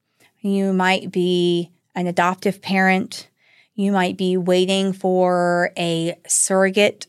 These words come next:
to birth your baby. There are so many things that you might be. And if you consider yourself a mother,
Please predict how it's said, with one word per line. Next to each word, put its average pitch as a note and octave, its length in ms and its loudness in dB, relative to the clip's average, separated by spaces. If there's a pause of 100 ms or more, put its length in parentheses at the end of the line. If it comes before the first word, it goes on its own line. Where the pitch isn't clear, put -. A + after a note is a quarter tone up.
(100)
to F3+ 800 2
birth A3+ 300 -2
your A#3+ 140 2
baby. G#3+ 580 0 (320)
There G3+ 240 2
are G3 60 -2
so G#3+ 420 -2
many B3 240 2
things F3 460 -2
that - 100 -4
you F#3 160 -2
might F3+ 260 -2
be. - 240 -12 (920)
And G#3 100 -2
if F#3+ 120 -4
you A3 720 0
consider B3 580 0
yourself G#3+ 840 -2 (500)
a A#3 100 0
mother, F3+ 400 -2